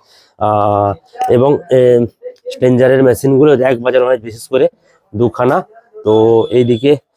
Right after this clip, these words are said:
দেখতে পাচ্ছ এটিআই প্রো কিন্তু অনেকটা রয়েছে, এক, দুই, তিন, আহ, চার, চারখানা এটিআই প্রো রয়েছে,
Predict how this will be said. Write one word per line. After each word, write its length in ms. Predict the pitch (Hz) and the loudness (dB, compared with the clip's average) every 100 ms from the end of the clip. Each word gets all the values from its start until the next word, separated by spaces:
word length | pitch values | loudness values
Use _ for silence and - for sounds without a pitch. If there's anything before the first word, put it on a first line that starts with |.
| _ | _
দেখতে 260 | 117 - 127 | -6 -2 -2
পাচ্ছ 280 | 131 - 143 - | -2 -2 -4 -2
এটিআই 380 | 120 - 135 | -2 0 0
প্রো 220 | 123 135 135 | 2 0 0
কিন্তু 260 | 147 131 | 0 0
অনেকটা 340 | 120 120 - 127 | 0 -2 -2 0
রয়েছে, 440 | 120 123 - 156 - | 0 0 0 -2 -2
এক, 300 | 113 120 127 - | 0 0 0 -4
দুই, 420 | 101 113 120 135 151 _ - | -6 -2 0 0 -4 _ -4
তিন, 280 | 113 123 151 - - _ | 0 0 -2 -6 -20 _
আহ, 240 | 107 107 110 - | -4 -2 -2 -2
চার, 260 | 123 127 131 | 0 0 -2
চারখানা 400 | 117 107 - 139 | -4 -4 -2 -2
এটিআই 380 | 120 107 - 131 | -2 -4 0 0
প্রো 220 | 123 135 | 2 0
রয়েছে, 400 | 127 135 131 160 | 4 2 2 -2